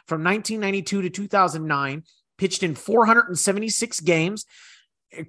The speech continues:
career two thousand eight hundred and twenty-seven and a third innings pitched, to the tune of a two nine three E R A, a one point zero five whip, a one fifty-four E R A plus, which is good for sixth all time, an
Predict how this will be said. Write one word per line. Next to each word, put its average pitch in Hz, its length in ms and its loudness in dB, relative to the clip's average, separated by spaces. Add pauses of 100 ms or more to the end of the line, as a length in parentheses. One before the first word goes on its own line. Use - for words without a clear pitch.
career 202 360 6
two 240 240 4
thousand 220 540 4
eight 208 200 0
hundred 208 240 2
and 175 80 -10
twenty-seven 208 520 -2
and 180 100 -2
a 165 60 -4
third 196 260 0
innings 190 300 -4
pitched, - 500 -2 (320)
to 208 140 4
the 196 80 2
tune 220 240 0
of 175 80 -2
a 147 40 -2
two 247 260 0
nine 214 220 2
three 214 320 -6
E 196 140 0
R 170 240 8
A, 220 320 6 (240)
a 147 60 0
one 190 320 2
point 202 320 -2
zero 170 400 2
five 240 460 2
whip, 147 280 -2 (540)
a 170 80 2
one 214 420 4
fifty-four 233 1040 4
E 196 140 0
R 208 220 8
A 190 120 4
plus, 185 400 0
which 147 140 -12
is 151 100 -10
good 180 180 -4
for 147 140 -6
sixth - 500 2
all 196 220 4
time, 143 460 0 (500)
an 170 140 -2